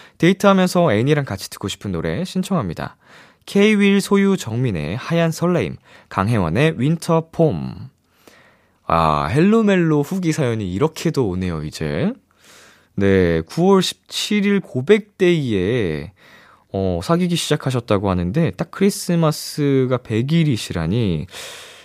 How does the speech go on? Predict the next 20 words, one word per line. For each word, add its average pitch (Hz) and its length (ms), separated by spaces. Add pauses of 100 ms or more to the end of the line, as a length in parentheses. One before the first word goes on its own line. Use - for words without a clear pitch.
(180)
야, 95 260
이 92 100
선배 170 600 (500)
굉장히 143 400
시작부터 135 800 (560)
로맨틱합니다. 135 840
우리 85 240
그 117 160
기억나시죠? 95 840 (440)
커피랑 170 440
아이스티 101 340
중에 101 200
너가 98 220
뭘 101 240
좋아할지 104 340
몰라서 85 260
두 - 160
개 127 100
사왔다고. 90 880 (920)
야, 78 960